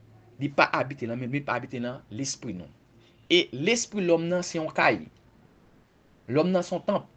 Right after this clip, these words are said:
Ok. Dans l'Ancien Testament, et nous te voyons que temple a trois parties.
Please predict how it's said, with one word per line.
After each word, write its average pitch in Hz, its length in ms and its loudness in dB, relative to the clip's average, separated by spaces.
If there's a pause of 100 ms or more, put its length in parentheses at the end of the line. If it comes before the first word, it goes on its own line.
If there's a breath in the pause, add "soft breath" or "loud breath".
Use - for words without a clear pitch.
(600)
Ok. 143 300 2 (840 soft breath)
Dans 139 60 2
l'Ancien 180 220 4
Testament, 175 580 2 (1040)
et 110 380 2
nous 139 140 0
te 143 120 4
voyons 147 220 6
que 170 280 8 (800)
temple 147 240 4
a 135 60 2
trois 131 460 0
parties. 131 460 0